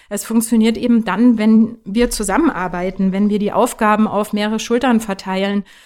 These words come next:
Und daran glaube ich ganz fest, dass das eben auch durch die Spiele hier nochmal so einen besonderen Drive kriegen kann.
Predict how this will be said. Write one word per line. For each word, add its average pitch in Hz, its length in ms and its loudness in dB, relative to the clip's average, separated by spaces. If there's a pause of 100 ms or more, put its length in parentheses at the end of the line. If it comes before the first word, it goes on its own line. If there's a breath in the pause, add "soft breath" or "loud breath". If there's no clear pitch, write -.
(160 loud breath)
Und 214 360 4
daran 214 420 2
glaube 202 300 -4
ich 220 100 -8
ganz 190 280 -6
fest, 214 420 -6
dass - 340 -8 (200)
das - 320 -2
eben 220 380 2
auch 214 260 -4
durch 208 320 -8
die 220 140 -4
Spiele 233 580 -2 (260 loud breath)
hier 233 500 -2 (240 loud breath)
nochmal 233 420 2
so 214 100 0
einen 220 140 6
besonderen 220 540 2
Drive 202 360 -2
kriegen 165 320 -6
kann. 151 340 -10